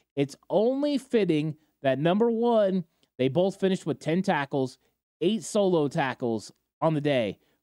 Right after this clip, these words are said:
but also with my, uh, award for the block is hot defensive player of the week, in this case, players, 'cause they were absolutely fantastic from start to finish, whether it was shedding blocks, whether it was knowing their run responsibilities,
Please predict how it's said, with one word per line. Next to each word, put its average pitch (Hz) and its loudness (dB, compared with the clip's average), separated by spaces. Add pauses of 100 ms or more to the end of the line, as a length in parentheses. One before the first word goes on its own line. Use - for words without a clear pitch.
(100)
but 160 0
also 160 0 (240)
with 165 0
my, 139 -4 (500)
uh, 135 0
award 156 2
for 160 0
the 139 -2
block 139 -2
is 147 -2
hot 147 -4
defensive 151 -6
player 131 0
of 135 -4
the 131 -2
week, 135 0
in 123 -2
this 151 -4
case, 127 -2
players, 135 -2 (400)
'cause 120 -10
they 156 2
were 139 0 (120)
absolutely 147 -2
fantastic 139 -4
from 113 -10
start 147 0
to 135 -6
finish, 143 -2 (380)
whether 139 2
it 135 -2
was 123 -4
shedding 151 0
blocks, 151 -2 (300)
whether 151 2
it 143 2
was 135 0
knowing 156 2
their 147 2
run 143 0
responsibilities, 143 0